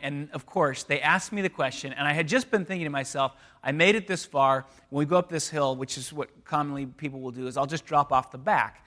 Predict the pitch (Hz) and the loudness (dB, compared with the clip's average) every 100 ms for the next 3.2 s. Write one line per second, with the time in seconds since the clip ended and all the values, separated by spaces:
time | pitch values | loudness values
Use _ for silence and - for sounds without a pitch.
0 | _ - 127 131 131 131 - 131 123 - | _ -8 -6 -4 -6 -8 -8 -10 -10 -6
1 | 131 120 127 123 113 120 120 120 117 113 | -4 -4 -6 -8 -12 -10 -10 -6 -8 -8
2 | 110 113 117 113 117 110 123 113 113 - | -12 -12 -12 -12 -12 -10 -4 -2 -2 0
3 | 185 | 0